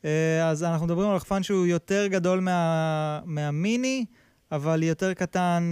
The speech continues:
מהמאביק פרו, ואני חושב שזה באמת מדהים. אה, שלושים וארבע דקות טיסה, יש לו שלט חדש, אה, הייפרלפס בשמונה קיי, אה, ויש לו את כל היכולות לעקוב אחרי אנשים וזה.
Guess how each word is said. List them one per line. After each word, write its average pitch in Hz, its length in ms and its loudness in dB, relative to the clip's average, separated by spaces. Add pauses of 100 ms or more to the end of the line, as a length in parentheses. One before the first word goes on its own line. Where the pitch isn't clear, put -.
מהמאביק 151 580 0
פרו, 220 480 -2
ואני 165 260 -2
חושב 220 180 -2
שזה 240 280 -2
באמת 214 280 2
מדהים. 208 360 2 (600)
אה, 165 300 2
שלושים 175 380 0
וארבע 202 260 2
דקות 170 300 2
טיסה, 196 360 -2
יש 160 120 0
לו 170 80 0
שלט 156 400 -2
חדש, 175 800 0
אה, 151 460 0
הייפרלפס 175 520 -2
בשמונה 170 420 -2
קיי, 214 580 0 (460)
אה, 160 180 2
ויש 170 200 0
לו 185 60 0
את 165 60 -2
כל 190 180 0
היכולות 170 380 0
לעקוב 160 360 0
אחרי 170 300 -2
אנשים 208 600 0
וזה. 190 340 0